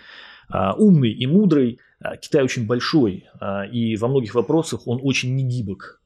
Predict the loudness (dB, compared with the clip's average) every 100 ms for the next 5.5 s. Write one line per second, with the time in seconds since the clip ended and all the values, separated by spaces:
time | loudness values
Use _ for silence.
0 | _ -10 -8 -8 -4 -2 0 0 2 2
1 | 0 -4 2 2 2 0 -4 -8 -18 -18
2 | -12 -10 -8 -10 -16 -20 -20 -20 -20 -18
3 | -18 -10 -6 -6 -2 2 2 2 -2 -6
4 | -2 0 0 -4 -8 -8 -4 0 0 0
5 | -4 -4 -4 -6 -10